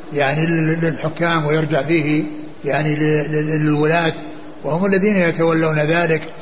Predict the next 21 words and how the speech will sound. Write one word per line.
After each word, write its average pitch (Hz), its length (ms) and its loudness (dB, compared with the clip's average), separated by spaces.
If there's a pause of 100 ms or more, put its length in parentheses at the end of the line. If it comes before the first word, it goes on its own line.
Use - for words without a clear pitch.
(500)
ولكن 180 520 2 (160)
يعني 156 380 0
هذا 160 260 0
الأعمى 196 500 2 (560)
حصل 190 320 0
منه، 160 600 0
آه، 160 260 0
الغضب 165 340 0
الشديد 160 560 0 (420)
على 156 140 -2
هذه 160 360 0
المرأة 208 440 2 (460)
التي 170 520 0 (220)
تكرر 190 580 2
منها 170 440 2 (720)
سب 196 260 0
الرسول 175 420 0
صلى 175 140 -2
الله 156 160 -2
عليه 175 60 0
وسلم 160 380 0